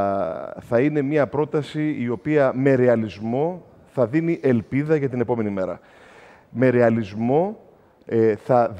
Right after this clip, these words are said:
δείχνει έναν διαφορετικό δρόμο, το, ο οποίος θα περικλεί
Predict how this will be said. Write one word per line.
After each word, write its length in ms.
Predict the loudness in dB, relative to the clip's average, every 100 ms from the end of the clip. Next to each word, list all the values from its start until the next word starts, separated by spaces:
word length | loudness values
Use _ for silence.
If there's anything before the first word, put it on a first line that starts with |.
| -2
δείχνει 440 | -2 -2 -2 0
έναν 260 | 2 0 -2
διαφορετικό 760 | 0 0 0 -2 -2 -4 -4 -2
δρόμο, 440 | 0 0 0 -2
το, 120 | -4 -4 -4 -6
ο 120 | -6
οποίος 360 | -4 -4 -6 -4
θα 100 | -2
περικλεί 520 | 0 -2 -2 -4 -4